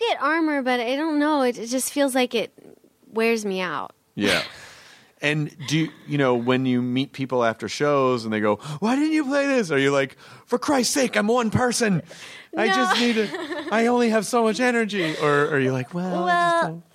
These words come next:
Speaker 1: yeah, I usually am like, I do take it into account if someone says they missed a song and they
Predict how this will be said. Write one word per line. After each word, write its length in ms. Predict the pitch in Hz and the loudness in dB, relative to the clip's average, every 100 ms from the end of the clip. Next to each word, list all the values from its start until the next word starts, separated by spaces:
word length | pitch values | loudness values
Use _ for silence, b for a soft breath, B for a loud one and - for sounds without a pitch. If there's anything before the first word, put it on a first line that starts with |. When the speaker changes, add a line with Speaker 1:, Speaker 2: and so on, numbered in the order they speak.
| 262 | -6
Speaker 1:
yeah, 440 | 285 277 254 240 247 | 0 2 2 2 0
I 20 | |
usually 480 | 269 262 262 247 240 | -2 -4 -2 -2 -2
am 140 | 233 | -2
like, 340 | 233 226 214 - _ _ _ _ _ _ _ - | -2 -4 -6 -18 _ _ _ _ _ _ _ 0
I 120 | 311 | 0
do 200 | 247 320 | 2 0
take 220 | 320 277 | 2 2
it 80 | 254 | 2
into 220 | 247 233 | 2 0
account 380 | 202 220 185 165 | 0 0 0 0
if 60 | |
someone 300 | - 226 208 | 0 0 0
says 220 | 214 208 190 | -2 -4 -4
they 100 | 185 | -4
missed 480 | 180 175 - - - | -6 -8 -12 -12 -12
a 100 | - | -12
song 360 | 175 170 139 156 | -6 -4 -4 -6
and 100 | 156 | -10
they 140 | 147 | -12